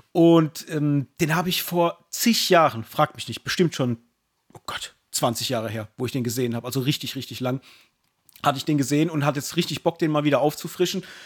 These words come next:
Und muss sagen, der war richtig gut. Mann, hat der mir Spaß gemacht. Also das war eine richtig coole Nummer. Also im Grunde,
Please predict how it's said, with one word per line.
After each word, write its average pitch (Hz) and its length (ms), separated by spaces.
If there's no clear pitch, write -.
Und 185 160
muss 170 160
sagen, 156 220
der 127 160
war 117 100
richtig - 280
gut. 120 220
Mann, 131 220
hat 127 140
der 123 60
mir 120 100
Spaß - 280
gemacht. 120 300
Also 123 180
das 131 220
war 131 240
eine 139 200
richtig - 280
coole 143 240
Nummer. 127 280
Also 127 160
im 123 280
Grunde, 143 400